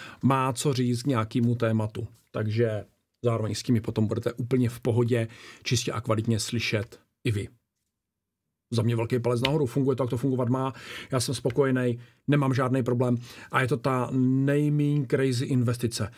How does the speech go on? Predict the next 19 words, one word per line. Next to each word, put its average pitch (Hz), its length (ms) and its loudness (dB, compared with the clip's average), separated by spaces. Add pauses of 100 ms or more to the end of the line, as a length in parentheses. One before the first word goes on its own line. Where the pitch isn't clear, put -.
(200)
Kdyby 143 260 2
tohle 156 280 0
toto 170 180 0
nefungovalo, 165 600 2
další 139 440 0
poslední 143 560 -2
způsob 160 420 -2
by 151 180 0
byl 147 520 0 (960)
připojit 139 640 0
tady 156 600 0 (640)
šest - 420 0
celé 156 320 -2
tři 147 540 -2 (340)
milimetru 139 1000 2
monojack 139 1000 2 (720)
na 117 760 -2 (640)
optiku, 147 460 2
konvertor, 147 680 2